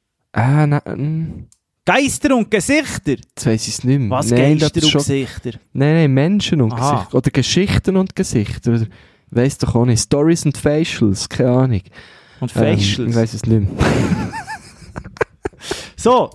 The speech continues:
Speaker 2: Stories und
Speaker 1: Das
Speaker 2: Facials.
Speaker 1: heisst
Speaker 2: Marco
Speaker 1: Stories und
Speaker 2: Güschen-Gurtner.
Speaker 1: Facials. <laughs>
Speaker 2: Äh, das nächste Mal, wenn wir uns sehen. Und ich glaube, das wollte ich dich eh noch fragen, ob wir echt die nächste Sendung nicht
Speaker 1: Ja.
Speaker 2: bei, äh,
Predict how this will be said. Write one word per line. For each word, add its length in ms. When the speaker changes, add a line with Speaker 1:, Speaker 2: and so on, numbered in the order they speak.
Speaker 2:
Stories 400
und 200
Speaker 1:
Das 80
Speaker 2:
Facials. 220
Speaker 1:
heisst 420
Speaker 2:
Marco 360
Speaker 1:
Stories 160
und 80
Speaker 2:
Güschen-Gurtner. 460
Speaker 1:
Facials. 600
<laughs> 140
Speaker 2:
Äh, 300
das 140
nächste 260
Mal, 140
wenn 200
wir 80
uns 260
sehen. 520
Und 320
ich 80
glaube, 600
das 140
wollte 120
ich 60
dich 100
eh 100
noch 280
fragen, 600
ob 180
wir 180
echt 280
die 80
nächste 540
Sendung 500
nicht 420
Speaker 1:
Ja. 140
Speaker 2:
bei, 340
äh, 400